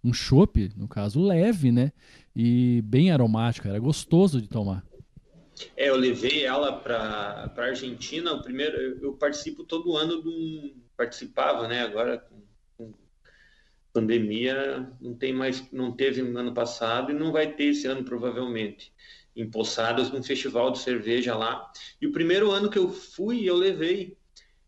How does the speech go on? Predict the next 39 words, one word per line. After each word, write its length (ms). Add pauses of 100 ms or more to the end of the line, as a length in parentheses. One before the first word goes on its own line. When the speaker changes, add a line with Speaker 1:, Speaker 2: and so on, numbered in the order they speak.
(160)
Speaker 2:
eu 80
acho 120
que 80
foi 180
em 40
dois 140
mil 160
e 40
dezesseis, 880 (500)
e 120
nos 200
outros 320
anos 280
todos 640 (520)
que 100
eu 180
ia, 160
eles 140
me 120
pediam. 640 (240)
É, 280
é, 240
é 40
impressionante 800
o 280
que 100
eles 420 (220)
curtem 460
cerveja 340
defumada 580
na 100
Argentina, 580
é 60
a 60
cultura 400
bem 200
diferente 560
da 100
nossa. 420